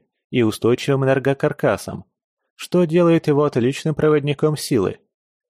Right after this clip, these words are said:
Разумеется, я не ждал, что стоимость такой редкой древесины будет небольшая –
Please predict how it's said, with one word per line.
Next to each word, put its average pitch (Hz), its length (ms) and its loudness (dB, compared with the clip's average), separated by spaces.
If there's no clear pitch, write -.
Разумеется, 165 680 2
я 147 160 2
не 143 160 2
ждал, 131 440 0
что 98 240 -2
стоимость 98 520 0
такой 104 280 0
редкой 104 320 -2
древесины 95 680 -2
будет 110 300 0
небольшая – 127 760 0